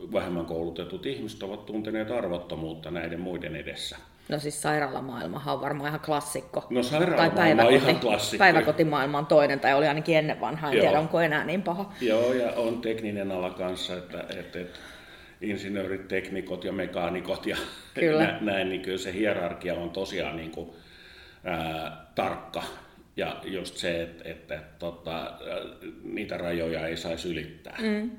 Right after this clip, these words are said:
Speaker 2: Pitäisikö meidän niinku miettiä, että mitä toi, kun kaikillehan se on ihan itsestään selvää, mitä se on tavallaan sairaalamaailmassa,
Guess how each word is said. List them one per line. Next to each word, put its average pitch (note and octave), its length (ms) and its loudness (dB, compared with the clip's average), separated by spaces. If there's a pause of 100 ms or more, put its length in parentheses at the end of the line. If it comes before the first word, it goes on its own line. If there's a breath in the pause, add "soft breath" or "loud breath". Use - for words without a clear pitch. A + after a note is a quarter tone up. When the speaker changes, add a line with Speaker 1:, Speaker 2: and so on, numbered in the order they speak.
(1200 loud breath)
Speaker 2:
Pitäisikö A3+ 320 -4
meidän F#3 200 -2
niinku F#3 160 -2
miettiä, G#3+ 460 0
että D#3 120 -6
mitä F#3 200 -2
toi, C#3+ 400 0
kun D3 160 -2
kaikillehan E3+ 540 0
se D3+ 80 -4
on C#3+ 60 -2
ihan D#3 300 -2
itsestään C3 440 -6
selvää, C3 360 0
mitä C#3 220 -2
se A#2+ 120 -6
on A#2 80 -4
tavallaan F2 380 -8
sairaalamaailmassa, G3 1040 -2